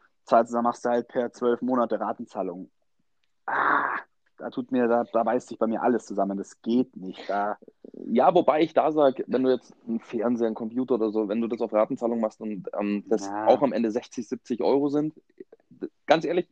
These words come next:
Speaker 2: ist es okay, aber dann schau halt einfach, dass
Speaker 1: Ja.
Speaker 2: du gleichzeitig auch, ähm,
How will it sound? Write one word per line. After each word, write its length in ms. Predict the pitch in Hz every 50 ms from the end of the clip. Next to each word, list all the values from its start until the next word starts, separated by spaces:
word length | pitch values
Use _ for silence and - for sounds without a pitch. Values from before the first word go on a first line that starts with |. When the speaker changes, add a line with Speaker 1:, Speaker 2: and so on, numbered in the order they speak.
| _ -
Speaker 2:
ist 140 | 131 131 151
es 120 | 151 147
okay, 340 | 127 120 - 160 147 123 -
aber 220 | - 85 95 107 101
dann 160 | 104 107 104
schau 220 | - 127 110 135
halt 340 | 139 123 - - - - -
einfach, 260 | 123 120 - 131 117
dass 140 | - 120 107
Speaker 1:
Ja. 80 | 107 107
Speaker 2:
du 60 | 107
gleichzeitig 640 | 104 104 92 123 - - - 117 113 - 123 113 -
auch, 280 | - 92 113 110 - _ -
ähm, 340 | - 110 110 107 107 107